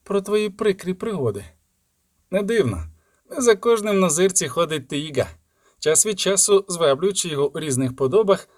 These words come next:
та загалом ускладнюючи йому життя своїми недолугими спробами його захистити".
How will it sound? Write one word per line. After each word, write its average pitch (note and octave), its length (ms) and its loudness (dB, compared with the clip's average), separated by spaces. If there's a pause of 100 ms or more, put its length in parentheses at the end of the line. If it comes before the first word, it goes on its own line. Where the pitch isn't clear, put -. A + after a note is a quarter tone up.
(160)
та C#4+ 120 -8
загалом G#3 400 0
ускладнюючи C3 680 0
йому A#2+ 160 0
життя C3+ 340 2
своїми G#3 380 0
недолугими F#3+ 640 2
спробами E3+ 640 2 (100)
його F#3 280 2
захистити". A#2+ 580 -4